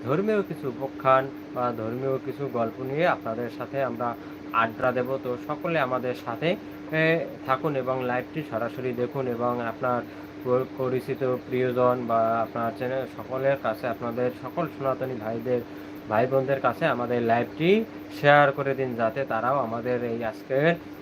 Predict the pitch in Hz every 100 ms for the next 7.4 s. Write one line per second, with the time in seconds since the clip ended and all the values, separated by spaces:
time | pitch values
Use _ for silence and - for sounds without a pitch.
0 | - 117 113 - 131 127 151 175 196 120
1 | 113 - 139 131 127 104 131 127 123 110
2 | 123 120 117 120 120 117 - - - -
3 | 143 139 139 123 120 123 143 160 190 123
4 | 113 - 120 120 - 120 117 113 127 123
5 | 180 175 127 127 127 117 - 135 127 143
6 | 180 - 110 123 117 117 117 117 120 131
7 | - 143 175